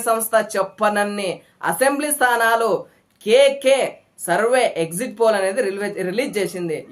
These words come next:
ఎందుకంటే ఇంతవరకు ఏ సర్వే సంస్థ ఇన్ని స్థానాలు టీడీపీ పార్టీ కైవసం చేసుకుంటుందని చెప్పలేదు. ఇదే మొదటి, మొదటిదని మనం చెప్పుకోవచ్చు. తర్వాత వచ్చేది పీపుల్స్ పల్స్. ఇక్కడ చూసుకున్నట్లయితే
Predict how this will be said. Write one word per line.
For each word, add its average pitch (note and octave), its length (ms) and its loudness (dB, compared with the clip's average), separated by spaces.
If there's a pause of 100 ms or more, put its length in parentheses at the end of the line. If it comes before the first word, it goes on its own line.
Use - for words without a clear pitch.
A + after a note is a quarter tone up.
ఎందుకంటే A#3+ 440 0 (400)
ఇంతవరకు A3+ 380 0 (120)
ఏ - 20 2 (140)
సర్వే A3+ 260 2
సంస్థ G#3+ 240 -2 (420)
ఇన్ని F3 220 -2
స్థానాలు A3 440 2
టీడీపీ A3 400 -4
పార్టీ G#3+ 240 2
కైవసం G3+ 380 -2
చేసుకుంటుందని F#3+ 640 -8
చెప్పలేదు. E3+ 420 -2 (320)
ఇదే A3 200 0
మొదటి, G3+ 220 -4 (180)
మొదటిదని A#3+ 520 0
మనం G3 200 -6
చెప్పుకోవచ్చు. E3+ 640 -4 (640)
తర్వాత C#4 300 2
వచ్చేది A3 320 0 (340)
పీపుల్స్ D4+ 500 -4 (140)
పల్స్. A3+ 360 0 (420)
ఇక్కడ B3 260 0
చూసుకున్నట్లయితే A#3 540 -2